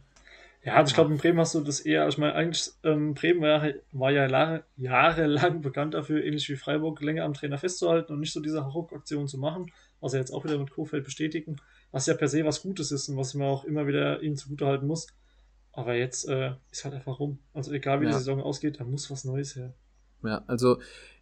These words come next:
Speaker 2: du kannst gerne am Trainer festhalten, wenn er dich immer souverän, also wenn jetzt Bremen immer Elfter, Zwölfter wird oder sowas, ne, und das über Jahre, das ist zwar keine Entwicklung, aber du weißt halt, die Qualität der Mannschaft ist nicht so gut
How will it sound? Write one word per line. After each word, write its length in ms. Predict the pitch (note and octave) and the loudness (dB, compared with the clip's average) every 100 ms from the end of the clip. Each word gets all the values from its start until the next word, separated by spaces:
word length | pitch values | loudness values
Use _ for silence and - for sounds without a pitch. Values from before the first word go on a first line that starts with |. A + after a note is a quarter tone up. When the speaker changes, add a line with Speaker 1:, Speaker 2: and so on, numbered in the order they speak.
| - | -10
Speaker 2:
du 140 | C3+ B2+ | -4 0
kannst 280 | C3+ C#3 C#3 | 4 4 4
gerne 220 | C3+ C3+ | 6 6
am 100 | A#2+ | 4
Trainer 280 | B2 C3 B2 | 4 4 4
festhalten, 480 | C#3 C3+ C3+ A#2+ B2 | 2 0 2 4 4
wenn 100 | A#2+ | 4
er 80 | A#2+ | 2
dich 160 | - | 0
immer 200 | C#3 B2+ | 2 4
souverän, 500 | B2+ B2 A#2+ B2+ C3 | 4 4 6 6 6
also 200 | A#2+ B2 | 4 4
wenn 120 | C3+ | 6
jetzt 200 | C3+ C3+ | 6 4
Bremen 600 | A#2+ C3+ C#3+ C#3+ C#3 - - - | 2 6 6 4 0 -6 -12 2
immer 520 | C3 C3 B2+ A#2+ - - - - - - | 6 8 6 4 -4 -20 -4 4 4 6
Elfter, 360 | D3 C#3+ B2+ | 6 8 4
Zwölfter 460 | - B2+ A#2+ A#2 G#2+ | 8 6 6 2 0
wird 180 | G#2 - | -2 0
oder 200 | G2+ G#2 | -2 0
sowas, 340 | G#2 G2 G2 | 0 -2 0
ne, 160 | D3 D3+ | 2 2
und 160 | B2 | 2
das 140 | C3 C3 | 0 2
über 180 | A#2+ | 2
Jahre, 320 | A2+ A2+ A2+ A2+ | 6 8 8 6
das 140 | B2 | 4
ist 120 | B2+ | 2
zwar 100 | B2+ | 2
keine 240 | B2 B2+ A#2+ | 2 2 2
Entwicklung, 420 | A#2 C#3+ D#3 D3+ | 2 0 0 0
aber 160 | B2+ B2 | 2 2
du 320 | B2 G2 A#2 | 2 -2 2
weißt 520 | A#2 B2+ C3+ - - _ - | 4 6 2 -4 -14 _ -8
halt, 200 | B2+ B2+ | -8 -6
die 60 | C3+ | -4
Qualität 460 | - B2+ A#2+ C3+ | 2 4 4 4
der 100 | C3+ | 6
Mannschaft 360 | B2+ C#3 C3 B2 | 6 4 2 0
ist 120 | A2+ | 0
nicht 220 | C3+ C3+ | 0 0
so 160 | C3+ B2+ | 4 4
gut 360 | C3+ F3+ F#3+ | 6 6 4